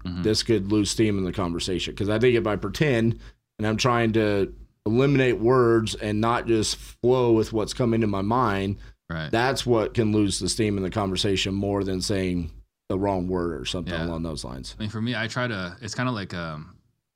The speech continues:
Speaker 1: watching Love Tom Brady,
Speaker 2: Yep.
Speaker 1: right?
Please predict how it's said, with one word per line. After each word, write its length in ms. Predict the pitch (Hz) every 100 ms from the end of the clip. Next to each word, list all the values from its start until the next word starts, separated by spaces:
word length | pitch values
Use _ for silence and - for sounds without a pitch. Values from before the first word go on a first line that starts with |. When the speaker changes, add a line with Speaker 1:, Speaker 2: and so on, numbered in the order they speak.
| _ _ _
Speaker 1:
watching 600 | 90 90 - 92 87 85 82 _ _ _ _ _ _ _ _ _ -
Love 160 | 85
Tom 220 | - 80
Brady, 280 | 67 65 71 -
Speaker 2:
Yep. 140 | 92
Speaker 1:
right? 140 | 92